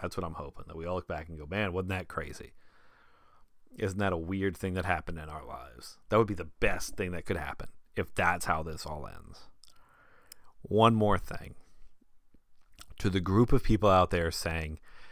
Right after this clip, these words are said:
"This is all a media invention. This is all just made up stuff. This is all just some means of control." Stop.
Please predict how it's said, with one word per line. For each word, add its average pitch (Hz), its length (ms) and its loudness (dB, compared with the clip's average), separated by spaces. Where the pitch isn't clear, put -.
"This - 220 -2
is 82 100 -4
all 90 240 6
a 101 60 2
media 92 400 0
invention. 78 640 -8
This 92 200 -4
is 85 120 -4
all 101 320 6
just 82 280 -6
made 87 320 -2
up 95 220 0
stuff. 78 420 -6
This 95 180 -2
is 85 120 -4
all 101 260 6
just 90 240 -2
some 78 240 -4
means 95 320 -2
of 98 180 -6
control." 76 680 -8
Stop. - 840 -2